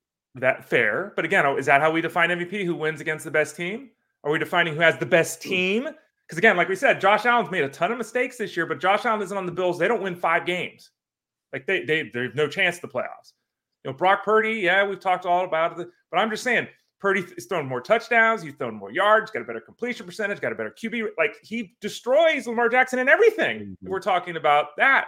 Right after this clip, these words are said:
Speaker 1: he even has more touchdowns overall because, again, there's only twenty-four touchdown passes for Lamar Jackson, which, by the way, is two less than Russell Wilson, who got demoted. So I don't know. I mean, again,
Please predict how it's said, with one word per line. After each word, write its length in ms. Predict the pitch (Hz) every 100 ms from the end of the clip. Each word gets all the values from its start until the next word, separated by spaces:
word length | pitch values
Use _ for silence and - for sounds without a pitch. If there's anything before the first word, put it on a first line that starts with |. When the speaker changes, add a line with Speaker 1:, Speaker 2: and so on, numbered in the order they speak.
| - _ _ _ -
Speaker 1:
he 60 |
even 140 | 269 233
has 140 | 226
more 140 | 220 220
touchdowns 460 | 240 277 285 254
overall 600 | 240 220 247 330 175 123
because, 180 | 139 151
again, 340 | 160 202 156
there's 140 | 175 160
only 140 | 180
twenty-four 440 | 175 220 208 214 185
touchdown 400 | 214 220 226 147
passes 380 | 147 - 147
for 340 | - 147 135 - _ _
Lamar 240 | 156 165 156
Jackson, 380 | 180 190 185
which, 140 | 156 151
by 140 | 196
the 80 | 165
way, 160 | 190 170
is 120 | -
two 160 | -
less 340 | 190 175 180 -
than 160 | 156
Russell 260 | 165 170 156
Wilson, 440 | 185 302 - 131
who 100 | 117
got 220 | 143 135 - _ _ _ _
demoted. 420 | - 113 98 95 - _ _ - - -
So 80 |
I 140 | 247 320
don't 140 | 359
know. 260 | 349 330 160
I 80 | 135
mean, 140 | 190
again, 300 | 190 240 151